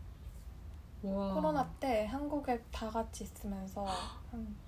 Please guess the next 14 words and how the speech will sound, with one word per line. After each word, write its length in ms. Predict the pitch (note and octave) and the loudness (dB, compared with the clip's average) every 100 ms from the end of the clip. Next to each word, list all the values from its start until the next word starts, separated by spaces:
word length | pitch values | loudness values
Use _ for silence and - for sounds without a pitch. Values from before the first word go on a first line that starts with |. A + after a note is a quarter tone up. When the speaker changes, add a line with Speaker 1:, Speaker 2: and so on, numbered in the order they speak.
| - - - - - - - | -10 -10 -8 -10 -10 -10 -6
Speaker 1:
아, 120 | G3+ | 2
그것도 240 | G#3+ A#3+ A3 | 6 8 8
Speaker 2:
음, 40 | |
Speaker 1:
되게 240 | A3 A3+ A3 G#3+ G#3+ | 10 10 10 8 8
Speaker 2:
자주 260 | C4+ C4 | 10 12
Speaker 1:
재밌었겠다. 40 | B3+ | 12
Speaker 2:
얼굴을 360 | A#3 A#3+ B3+ | 12 12 8
보기도 420 | A3+ A3 G#3+ A#3+ | 8 8 8 8
하고. 400 | B3 B3 - A#3+ A#3 | 6 6 4 4 8
Speaker 1:
어. 440 | A#3+ A3+ G3+ F#3+ F#3 - - - C4+ | 8 8 6 0 -4 -6 -8 -4 2
Speaker 2:
되게 420 | B3+ B3+ C4+ B3+ - | 4 6 8 6 4
고마운 680 | - C4 D#4 F4+ C#4+ A#3 A#3 | 4 8 8 8 4 -2 -2
나라 260 | G#3+ G#3 G3+ | 0 0 -2
같아요. 560 | G#3 - - A3 G#3 | -6 -8 -8 -6 -6